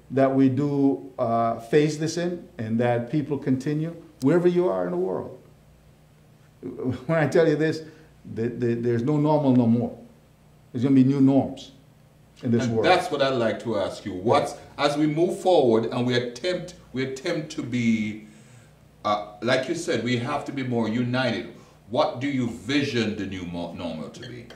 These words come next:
Speaker 2: And I want you to say it with a view that there are people, not just Florida, 'cause I, I, for example, what can people take from your knowledge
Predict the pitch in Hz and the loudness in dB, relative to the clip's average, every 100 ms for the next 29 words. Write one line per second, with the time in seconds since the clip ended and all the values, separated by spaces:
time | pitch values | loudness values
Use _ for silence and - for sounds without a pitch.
0 | - 127 135 143 147 156 160 160 131 120 | -8 -2 0 0 0 -2 -4 -4 -2 0
1 | 127 123 - 147 123 113 110 113 113 - | 0 -2 -2 -2 0 -2 0 0 -2 -4
2 | 165 151 127 127 127 131 - 151 143 120 | -10 -8 -4 -2 -2 -6 -8 -4 0 0
3 | - 123 104 - - - - 123 131 127 | -2 -4 -6 -8 -18 -10 -4 -2 -2 -6
4 | - 151 151 160 147 143 160 170 190 - | -2 0 2 0 0 0 0 0 -4 -8
5 | 185 139 - 135 - 127 123 156 175 151 | -10 -10 -6 -6 -4 -4 0 0 0 0
6 | 139 117 - - - | 0 0 -6 -12 -16